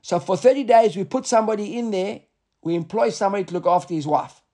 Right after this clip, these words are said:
to feed her and clothe her, because he can't get any hana from him. So we put in a parnas, we give him thirty days to try and get over his, uh, his situation. Maybe he'll be mavat, ma-, go back and be machzir, chozer, and ma-, ma-, ma-, mati the neder.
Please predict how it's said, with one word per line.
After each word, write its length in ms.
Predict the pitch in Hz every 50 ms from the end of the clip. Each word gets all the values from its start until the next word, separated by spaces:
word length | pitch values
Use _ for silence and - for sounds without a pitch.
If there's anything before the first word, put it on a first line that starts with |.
| _ _ _ _ _ _ _ _ _
to 100 | - -
feed 280 | 139 139 - 196 196 185
her 100 | 180 170
and 180 | 151 143 147 147
clothe 260 | - 160 175 175 170
her, 60 | 170
because 360 | 147 147 139 139 - 139 139
he 100 | - 180
can't 320 | 170 - - - 185 175 175
get 40 | 170
any 40 | 156
hana 240 | 151 151 147 135
from 160 | 139 139 143 143
him. 240 | 175 160 147 139 - _ _ _ _ _ _ _ _ _ _ _ _ _ _ _ _ _ _ _ _
So 100 | - 165
we 140 | 165 165 160
put 240 | - - 240 240
in 100 | 226 214
a 60 | 196 180
parnas, 640 | - 156 160 156 151 165 - - - - - - - _ _ -
we 80 | 156
give 160 | 143 165 226
him 80 | 226 214
thirty 220 | - 220 226 220
days 180 | 208 202 190 190
to 80 | - 160
try 220 | - 196 185 180
and 80 | 180 160
get 120 | 170 151
over 240 | 131 190 185 180 185
his, 380 | 170 156 156 151 135 120 123
uh, 220 | 139 127 127 127 127
his 200 | 123 131 131 123
situation. 640 | - 143 139 - 127 101 104 131 - 190 - 262 - _ _ _ -
Maybe 220 | - 147 160 165
he'll 180 | 165 151 143 131
be 260 | 135 139 131 127 123 107 -
mavat, 600 | 127 127 127 127 120 120 139 147 147 143 - 143
ma-, 340 | 131 135 131 131 131 135 - - 139 139 135 - 135
go 160 | - 143 139
back 260 | 135 143 151 165 160
and 100 | - 131
be 80 | 131 139
machzir, 520 | 127 147 156 160 - - 143 139 139 - - - - - _ _ -
chozer, 320 | - 190 190 170 175 180
and 100 | 151 143
ma-, 140 | 143 135 123
ma-, 100 | 139 143
ma-, 260 | 143 147 135 131 139
mati 280 | 147 156 160 160 - 151
the 80 | 143
neder. 420 | 131 131 143 160 113 123 269 294